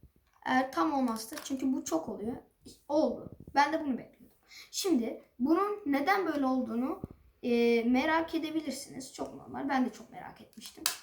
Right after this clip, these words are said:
Ama sonra cevabını araştırınca öğrendim. Tabii burada bakın, buradakiler düşüyor. Çünkü burası düz zemin. Eğer düz zemin koymak zorunda değilsiniz. Çünkü ben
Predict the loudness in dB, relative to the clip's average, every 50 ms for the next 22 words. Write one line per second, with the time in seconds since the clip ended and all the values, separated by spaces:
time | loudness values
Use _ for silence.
0 | -10 -6 -4 -4 -2 0 0 0 0 0 0 0 0 0 0 0 0 2 2 2
1 | 2 0 -2 -4 -4 -4 -4 -2 -4 -6 -8 -8 -10 -14 -18 -20 -20 _ _ _
2 | _ _ _ _ _ _ _ _ _ _ _ -12 -12 -10 -10 -8 -4 2 4 4
3 | 6 6 6 4 4 4 2 2 2 4 4 4 2 2 2 2 4 4 4 2
4 | 0 0 -2 0 0 0 2 2 2 2 0 -2 -4 -6 -6 -6 -6 -6 -6 -2
5 | 0 0 0 0 -2 -4 -2 -2 0 2 2 2 0 0 -2 -4 -4 -6 -8 -8
6 | -10 -14 -18 -18 -14 -4 4 6 6 6 6 2 -2 -4 -4 -2 -2 0 2 2
7 | 2 2 2 2 2 2 0 -2 -2 -2 -2 -2 0 0 0 2 2 2 2 0
8 | -2 -6 -6 -8 -8 -8 -10 -18 -20 -20 -20 _ -8 -6 -4 0 0 -2 -2 -4
9 | _ -8 -2 2 4 4 4 2